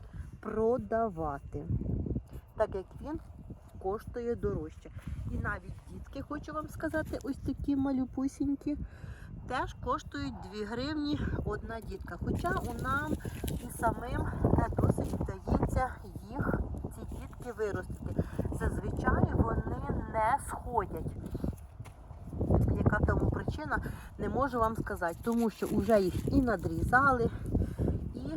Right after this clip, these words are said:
роз-, старались розламувати, та нічого з того всього все рівно не виходило. Отож, продовжуємо розмножувати часник рокамболь.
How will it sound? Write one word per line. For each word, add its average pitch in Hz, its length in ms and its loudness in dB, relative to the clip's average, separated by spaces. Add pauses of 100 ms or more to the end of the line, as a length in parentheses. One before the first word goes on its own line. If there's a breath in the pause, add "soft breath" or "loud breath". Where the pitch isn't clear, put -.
(260)
роз-, 214 420 0
старались 233 520 4
розламувати, 254 1080 2 (180)
та 254 200 6
нічого 208 560 -2
з - 40 -10
того - 400 -6
всього 311 320 -6 (280 loud breath)
все - 260 -6
рівно 262 420 -6 (300)
не 202 240 -4 (200)
виходило. 170 640 -8 (420 loud breath)
Отож, 349 340 -6
продовжуємо 214 880 -4
розмножувати 185 960 0 (960 loud breath)
часник 254 720 4 (240 loud breath)
рокамболь. 214 800 6